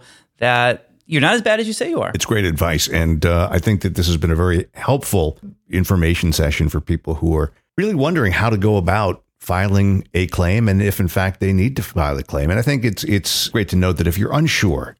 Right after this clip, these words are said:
Speaker 2: or you have any questions, give us, give us a call because i-, it's just a few minutes on the phone to help you get a sense of whether or not that there is something to pursue. And we'll have you come in and have a meeting, and it doesn't cost you anything,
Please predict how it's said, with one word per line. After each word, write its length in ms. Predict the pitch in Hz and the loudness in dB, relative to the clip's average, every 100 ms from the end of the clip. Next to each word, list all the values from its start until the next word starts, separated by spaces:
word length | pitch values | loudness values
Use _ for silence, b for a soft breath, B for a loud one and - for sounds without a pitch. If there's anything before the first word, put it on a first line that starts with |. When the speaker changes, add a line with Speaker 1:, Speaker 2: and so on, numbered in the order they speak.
| - | -6
Speaker 2:
or 140 | 98 117 | -2 0
you 160 | 123 | 0
have 120 | 143 | 0
any 160 | 135 170 | 0 -2
questions, 480 | - - - 98 - | -4 -6 -4 -4 -2
give 180 | 190 180 | -2 -2
us, 120 | 160 | -4
give 300 | 139 160 196 | -4 -4 -2
us 100 | - | -4
a 60 | |
call 300 | 147 165 156 | -4 -4 -4
because 440 | 98 85 110 107 - B B B _ - | -4 -2 0 -2 -4 B B B _ -8
i-, 60 | |
it's 300 | 117 127 131 | -4 -2 -2
just 240 | - 147 131 | -2 -2 -2
a 40 | |
few 200 | 113 127 | 0 2
minutes 240 | 117 113 98 | 2 2 2
on 80 | |
the 60 | 90 | 0
phone 340 | - 98 92 | 0 0 2
to 40 | 80 | 2
help 280 | 87 92 92 | 2 2 2
you 400 | 95 95 92 - _ _ _ _ | 2 4 0 -2 _ _ _ _
get 160 | 107 98 | -2 0
a 60 | 92 | 0
sense 320 | - 98 90 | 0 0 0
of 120 | 78 | 0
whether 320 | 82 87 85 | 2 2 2
or 60 | 85 | 2
not 300 | 80 80 80 | 2 0 -2
that 160 | 85 78 | -4 0
there 200 | 82 90 | 0 2
is 120 | - | 2
something 320 | 85 80 78 | 0 2 0
to 60 | 76 | 0
pursue. 440 | 82 - 76 127 | -2 0 0 2
And 80 | 160 | 2
we'll 120 | 110 | 2
have 140 | 101 | 2
you 60 | 98 | 0
come 220 | - 90 | 0 0
in 100 | 90 | 2
and 120 | 117 | 2
have 180 | 82 78 | 2 2
a 40 | 80 | 2
meeting, 380 | 73 80 104 | 2 2 2
and 180 | 87 82 | 2 2
it 20 | 78 | 0
doesn't 300 | 85 82 85 | -2 -2 -2
cost 320 | 85 87 - | -2 -2 -4
you 60 | |
anything, 520 | - 104 120 - 76 | -2 -2 -2 -6 -8